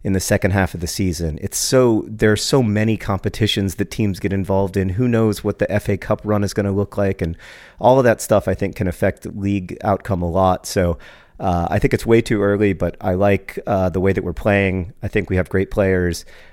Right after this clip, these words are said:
Um, you know, Liverpool is always gonna be a bit of an underdog because we don't spend as much money. We can't spend as much money as, uh, Chelsea or Manchester City or even Manchester United. So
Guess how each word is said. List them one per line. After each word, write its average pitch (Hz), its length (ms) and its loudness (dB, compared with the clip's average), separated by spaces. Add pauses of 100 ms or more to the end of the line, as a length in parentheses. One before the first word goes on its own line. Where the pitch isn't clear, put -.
(100)
Um, 87 480 -2
you 135 120 2
know, 117 80 6
Liverpool 135 460 2
is 101 60 2
always 110 240 4
gonna 101 180 0
be 95 200 2
a 90 40 2
bit 104 280 4
of 98 80 0
an 95 100 0
underdog 85 580 0
because 90 360 -4
we 90 80 -2
don't 92 220 0
spend 87 220 -4
as 85 120 -8
much 85 220 -6
money. 87 220 -2
We 80 120 -4
can't - 280 0
spend 87 240 -4
as - 120 -6
much 87 200 -6
money 82 340 -4
as, 82 320 -6 (420)
uh, 82 140 -4
Chelsea 90 420 0
or 82 80 0
Manchester 85 440 -4
City 85 380 -2
or 82 120 -2
even 87 220 -2
Manchester 85 420 -6
United. 87 480 -2 (380)
So 87 400 0